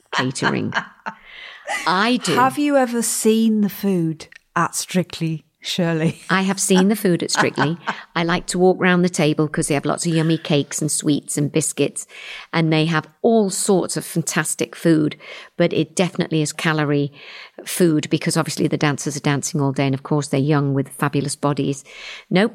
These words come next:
Speaker 1: I get my chicken from Marks and Spencer's or Sainsbury's. It's been cooked. They bring me a lot of salad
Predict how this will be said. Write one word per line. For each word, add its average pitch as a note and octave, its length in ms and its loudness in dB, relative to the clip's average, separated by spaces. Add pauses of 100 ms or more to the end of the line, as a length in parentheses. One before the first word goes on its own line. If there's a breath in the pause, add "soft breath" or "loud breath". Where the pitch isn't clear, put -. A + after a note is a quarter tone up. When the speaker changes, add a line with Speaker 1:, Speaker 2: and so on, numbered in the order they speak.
(100)
Speaker 1:
I G3 200 0
get F#3 220 0
my F#3 180 4
chicken G3 560 0 (260)
from D3+ 180 0
Marks F3 260 2
and G3+ 80 2
Spencer's F#3+ 380 -2
or G#3 60 0
Sainsbury's. E3 580 0
It's - 140 -6
been E3+ 240 2
cooked. E3+ 420 -2 (400 loud breath)
They E3+ 160 4
bring E3+ 240 2
me D#3 100 0
a D3+ 60 0
lot E3+ 200 0
of F3 60 -4
salad E3+ 500 0